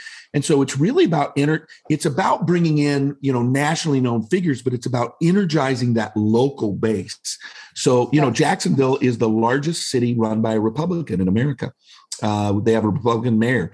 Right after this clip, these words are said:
Speaker 1: I think they're the nineteenth biggest city, and the other eighteen in front of them are all Democrat mayors.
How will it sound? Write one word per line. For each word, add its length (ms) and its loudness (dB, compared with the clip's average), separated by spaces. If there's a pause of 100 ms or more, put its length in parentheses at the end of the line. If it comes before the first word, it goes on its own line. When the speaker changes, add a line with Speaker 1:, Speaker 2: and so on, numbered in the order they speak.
(220)
Speaker 1:
I 60 -2
think 160 0
they're 180 2
the 80 -2
nineteenth 500 -2
biggest 320 0
city, 300 2
and 100 2
the 120 2
other 160 2
eighteen 420 0
in 140 -2
front 180 -2
of 80 -2
them 240 0
are 140 0
all 100 2
Democrat 540 -2
mayors. 360 -2